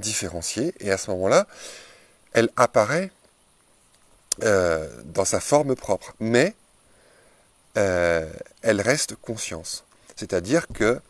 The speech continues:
même quand je la vois maintenant et qu'elle a l'air d'être réelle et d'exister indépendamment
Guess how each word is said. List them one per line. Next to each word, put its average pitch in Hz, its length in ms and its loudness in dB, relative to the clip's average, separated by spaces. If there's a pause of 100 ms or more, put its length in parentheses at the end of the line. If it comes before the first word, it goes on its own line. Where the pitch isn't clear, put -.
(260)
même 135 240 2
quand 131 180 -2
je 110 120 -6
la 104 100 6
vois 101 220 2
maintenant 95 360 -2
et 95 80 0
qu'elle 85 220 -4
a 92 60 4
l'air 110 200 4
d'être 87 240 -4
réelle 98 400 0
et 82 100 -6
d'exister 90 540 -6
indépendamment 95 680 -2